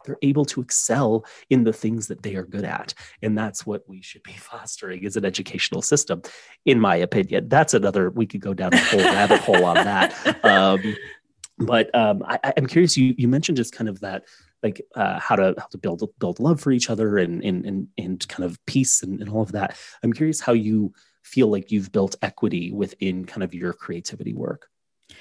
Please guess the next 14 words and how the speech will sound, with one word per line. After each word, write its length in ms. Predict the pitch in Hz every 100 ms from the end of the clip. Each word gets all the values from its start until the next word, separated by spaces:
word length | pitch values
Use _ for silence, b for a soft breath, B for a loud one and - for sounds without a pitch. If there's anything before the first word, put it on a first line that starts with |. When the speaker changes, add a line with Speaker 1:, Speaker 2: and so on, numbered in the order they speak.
| B B B B 214
Speaker 2:
I 100 | 226
feel 260 | 247 269
like 220 | 277 254
it's 160 | 233 220
about, 840 | 180 170 170 170 165 - - - - -
um, 600 | 175 165 160 147 139 190 _ _ _ - - _ _ _ _ _
it's, 180 | 214 196 185 196
it's 340 | - 196 -
about 400 | 202 202 147 - _ _ _
creating 460 | - - 247 254 233
a 60 |
psychologically 760 | 190 - 190 190 175 170 170 160
safe 380 | - 151 151 156
environment 640 | 151 139 143 165 185